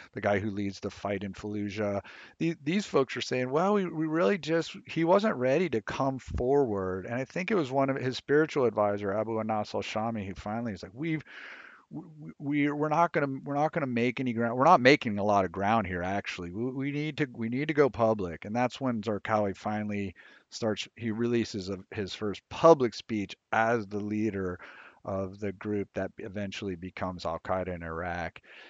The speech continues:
And part of that even is negotiating with, with Al-Qaeda and trying to get them to accept him as an affiliate, which they're reluctant to do, as you guys have written a lot about. So, so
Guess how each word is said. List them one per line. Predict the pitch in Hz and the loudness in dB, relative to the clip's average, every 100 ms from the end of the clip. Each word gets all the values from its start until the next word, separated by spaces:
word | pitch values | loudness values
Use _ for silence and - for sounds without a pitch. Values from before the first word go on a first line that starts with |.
| _ | _
And | 101 104 | -8 2
part | 160 160 | 8 10
of | 120 | 12
that | 107 104 | 10 8
even | 104 98 | 2 -2
is | 92 92 | -6 -6
negotiating | 90 98 98 - 95 92 87 87 | -4 -2 -2 -2 -4 -4 -6 -8
with, | 92 90 85 - _ | -6 -6 -6 -10 _
with | 107 87 - | -12 -8 -4
Al-Qaeda | 82 - 90 95 101 92 80 | -4 -4 -2 0 0 -2 -6
and | 82 | -6
trying | - 87 | -6 -6
to | 78 | -8
get | 95 90 - | -8 -8 -8
them | 87 78 | -10 -10
to | 76 | -12
accept | 65 - - 92 110 - | -12 -12 -6 -6 -6 -10
him | 73 76 | -12 -12
as | 76 82 | -14 -14
an | 78 | -14
affiliate, | 73 - 78 80 76 76 - - - - - | -14 -10 -8 -8 -8 -10 -12 -16 -20 -20 -14
which | 92 - | -12 2
they're | 113 127 82 | 6 6 6
reluctant | 80 92 92 95 82 | -2 -6 -6 -10 -10
to | 87 | -6
do, | 98 95 | -4 -4
as | 85 | -4
you | 101 | -6
guys | 101 87 82 | -4 -6 -8
have | 82 85 | -12 -12
written | 90 82 | -12 -10
a | 78 | -10
lot | 82 92 85 | -6 -6 -6
about. | 73 71 69 65 - _ _ - - - - | -8 -8 -8 -10 -14 _ _ -20 -20 -20 -14
So, | - 120 113 117 | -2 2 2 0
so | - 143 131 | -2 2 2